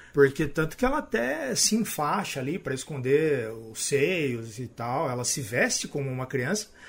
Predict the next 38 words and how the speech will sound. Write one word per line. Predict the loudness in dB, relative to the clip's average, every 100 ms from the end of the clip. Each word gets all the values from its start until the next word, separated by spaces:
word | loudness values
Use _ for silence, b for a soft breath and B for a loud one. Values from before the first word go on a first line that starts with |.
| B B -6
pra | 0 0
enganar | 0 -2 -4 -4
a |
galera, | -2 0 2 4 2 -2
porque | -4 -6 -2 -4 -4 -12
foi | -18 -8 2 6 8
ali | 6 4
um, | 4 2 0
um | 0
me-, | -2 -2 -2 -2
um | -4 -4
jeito | 0 0 0 -2
que | 0
ela | 0
viu | 0 -2 -2
de, | -2 -4 -4 -6 -12
de | -12 -12
fugir, | -8 -8 -6 -4 -2 -2 -4
de | -6
ser, | -6 -4 -6 -8 -10 b b b b -12
é, | -10 -8
né, | -6 -8
de | -8
ter | -6
as | -6
portas | -2 0 0 0 -4
abertas | 0 0 0 -4 -8
ali. | -8 -8 -10 B B B
Porque | -4 2 4
eu, | 6
eu | 6
não | 6
entendi | 4 2 4 6 8
ela | 8 6 4
dessa | 4 2 0
forma, | -4 -4 -2 -4 -6
sabe? | -6 -6 -6
Como, | -6 -4 -6